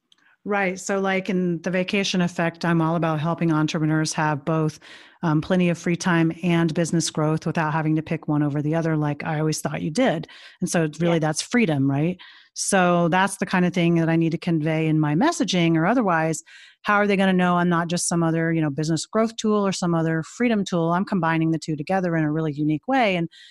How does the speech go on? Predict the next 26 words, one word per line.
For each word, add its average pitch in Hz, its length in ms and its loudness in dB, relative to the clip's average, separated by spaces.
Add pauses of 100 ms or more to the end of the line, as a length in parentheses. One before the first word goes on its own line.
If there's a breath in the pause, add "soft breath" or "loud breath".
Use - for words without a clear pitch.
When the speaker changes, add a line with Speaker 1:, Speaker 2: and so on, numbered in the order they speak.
(200 loud breath)
Speaker 1:
helping 190 260 0
entrepreneurs 170 520 -2
learn 170 220 0
how 170 180 0
you 165 120 -2
can 165 120 -4
actually 160 260 -4
take - 240 -8
off 262 260 2 (500 soft breath)
two 220 180 2
freedom 185 360 2
days 175 280 2
a 170 60 0
week 170 340 0
for - 180 -4
yourself 165 480 -2
in - 80 0
the 165 80 2
middle 170 260 0
of 156 80 -2
the 156 120 -2
week 175 280 -2
and 160 120 -2
still 180 300 -2
have 165 220 -2
your 165 220 -2